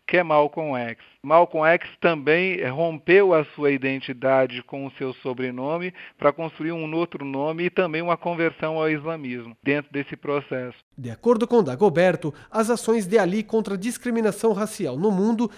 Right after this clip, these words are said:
Speaker 2: levantam reflexões para toda a sociedade.
Speaker 1: Primeiro, entender que nós precisamos lutar contra aquilo que nós chamamos de racismo. E entendermos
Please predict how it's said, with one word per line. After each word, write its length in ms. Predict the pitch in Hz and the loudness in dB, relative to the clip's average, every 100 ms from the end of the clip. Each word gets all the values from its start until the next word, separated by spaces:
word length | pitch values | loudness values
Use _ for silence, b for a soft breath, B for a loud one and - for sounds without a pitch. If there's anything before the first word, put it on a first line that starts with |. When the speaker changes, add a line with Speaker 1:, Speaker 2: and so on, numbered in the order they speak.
| B | B
Speaker 2:
levantam 460 | 240 254 220 254 254 | -2 0 2 0 0
reflexões 680 | 220 247 262 247 - 247 - | 0 0 -4 -4 -2 -2 0
para 220 | 247 220 | 0 0
toda 320 | - 269 247 | 0 2 2
a 20 | |
sociedade. 800 | - 240 214 156 170 147 123 107 _ _ | 0 0 0 2 2 2 -4 -8 _ _
Speaker 1:
Primeiro, 500 | 160 170 175 190 202 | -8 -2 2 2 0
entender 720 | 196 175 - 160 143 131 160 | -8 -12 -10 -10 -8 -4 -4
que 160 | 156 160 | -4 -8
nós 180 | 151 147 | -8 -10
precisamos 440 | - 135 147 147 | -14 -16 -16 -12
lutar 500 | 143 135 - 147 160 - _ | -12 -10 -4 -2 -2 -6 _
contra 600 | 160 160 165 - 160 156 B B - | -6 -6 -6 -4 -4 -4 B B -4
aquilo 440 | 139 - 170 165 | -2 -2 -6 -10
que 120 | - | -10
nós 220 | 151 156 147 | -8 -6 -4
chamamos 400 | 147 135 147 135 | -6 -6 -8 -8
de 80 | |
racismo. 800 | 139 147 139 - 120 113 104 101 _ | -6 -6 -8 -12 -10 -10 -12 -20 _
E 200 | - 147 | -8 -6
entendermos 680 | 156 160 147 139 165 170 156 | -6 -6 -6 -4 -4 -6 -12